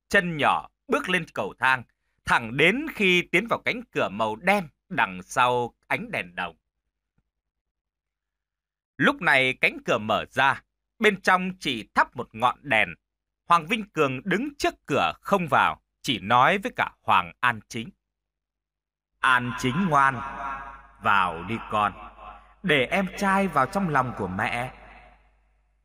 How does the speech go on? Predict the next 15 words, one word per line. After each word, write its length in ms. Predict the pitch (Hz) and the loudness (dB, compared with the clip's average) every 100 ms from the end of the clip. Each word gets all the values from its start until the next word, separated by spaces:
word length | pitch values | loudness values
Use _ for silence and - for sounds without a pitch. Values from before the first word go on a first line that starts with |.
| _ _ _ _ _ _ _ _ _ _ - | _ _ _ _ _ _ _ _ _ _ 2
Hoàng 300 | 131 120 110 | 4 4 0
An 200 | 156 160 151 | -2 -2 -2
Chính 300 | 156 147 254 - | -4 -2 -4 -6
chỉ 120 | 202 | -8
cho 180 | - 175 | -2 -2
rằng 360 | 123 113 95 87 | 0 -2 -2 -10
mình 320 | 117 143 123 | -4 -2 -4
sắp 280 | 117 - 294 | -6 -2 -2
được 160 | 127 - | -2 -6
gặp 160 | 104 - | -6 -4
mẹ, 300 | 107 98 - _ _ | -2 -2 -4 _ _
vui 280 | 117 147 202 | -10 0 0
vui 340 | 147 180 175 151 | 2 2 2 0
vẻ 260 | 120 95 - | 0 0 0
vẻ 280 | 107 90 71 | -2 -2 -2